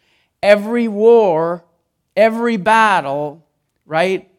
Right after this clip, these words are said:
It, there's a battle because it's a fight. The other side's not giving up. They're, they're fighting. He's kicking back,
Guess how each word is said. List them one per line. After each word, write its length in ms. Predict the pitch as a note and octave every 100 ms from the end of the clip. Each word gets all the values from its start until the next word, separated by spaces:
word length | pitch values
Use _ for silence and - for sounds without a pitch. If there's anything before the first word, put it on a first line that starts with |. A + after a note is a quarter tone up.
| -
It, 200 | F#3 G3
there's 200 | G3 F3+
a 60 |
battle 460 | D#3 G3+ G#3 G#3 F3+
because 440 | D#3 - F3+ D#3+
it's 160 | E3 D#3+
a 40 |
fight. 640 | C3 G#3+ A#3 F3+ - _ _ _ _ _ _ _ _ _
The 160 | - F#3
other 240 | G#3+ G#3+
side's 540 | G#3 - G3 G#3 G3 E3
not 340 | F#3+ G3 E3+
giving 360 | E3 G3+ G3+ F#3
up. 320 | F3+ F#3+ - D#3+
They're, 260 | F3 D3+ _ _ -
they're 140 | E3+
fighting. 540 | E3+ - G3+ G#3+ G3
He's 200 | D#3+ E3+
kicking 480 | - B3 A#3 A3 G#3
back, 420 | F#3+ G#3+ G3 A#2